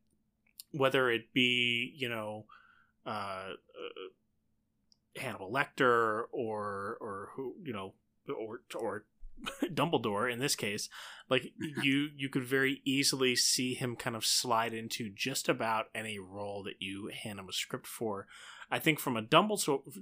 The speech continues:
Speaker 1: a Dumbledore aspect, when you look at the qualities of Albus Dumbledore and how he, h-, how he carries himself and how he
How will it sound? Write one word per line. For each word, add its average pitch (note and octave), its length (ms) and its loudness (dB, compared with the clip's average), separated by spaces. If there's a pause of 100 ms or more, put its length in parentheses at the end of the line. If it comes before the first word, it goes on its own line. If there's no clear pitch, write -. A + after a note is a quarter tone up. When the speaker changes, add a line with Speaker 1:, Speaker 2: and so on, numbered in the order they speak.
(100)
Speaker 1:
a - 60 -6
Dumbledore E3+ 420 4
aspect, A#2 460 0
when B2 100 -8
you A#2 200 -8
look E3+ 180 0
at F#3+ 80 0
the A2+ 80 2
qualities A#2+ 800 2 (680)
of C3 560 6 (500)
Albus B2 320 2
Dumbledore A#2+ 720 -2 (140)
and G#2+ 280 -8
how A#2 380 -2
he, A#2+ 760 -8 (680)
h-, - 80 -8 (160)
how B2+ 220 -2
he A2+ 640 -8
carries B2 320 0
himself A2+ 480 -2
and A2 120 -8
how A2 220 -8
he A2 560 -10